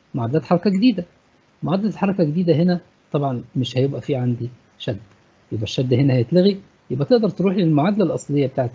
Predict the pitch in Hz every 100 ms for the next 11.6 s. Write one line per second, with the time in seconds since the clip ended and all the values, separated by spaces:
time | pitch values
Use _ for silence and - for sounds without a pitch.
0 | 123 139 135 139 165 123 - 165 151 185
1 | 202 165 175 240 190 - 196 185 - -
2 | _ - - 123 175 175 - 156 139 -
3 | 170 220 - - _ - 127 123 135 190
4 | 196 151 120 - 123 127 - 113 113 123
5 | 127 - - - _ - 120 113 110 110
6 | - 135 110 120 113 123 170 208 240 -
7 | - _ _ _ _ 151 160 170 160 165
8 | - 165 165 180 - _ _ _ _ -
9 | 135 - 123 123 - 156 147 143 151 _
10 | 110 117 127 127 131 135 _ - 117 117
11 | 117 117 120 117 127 208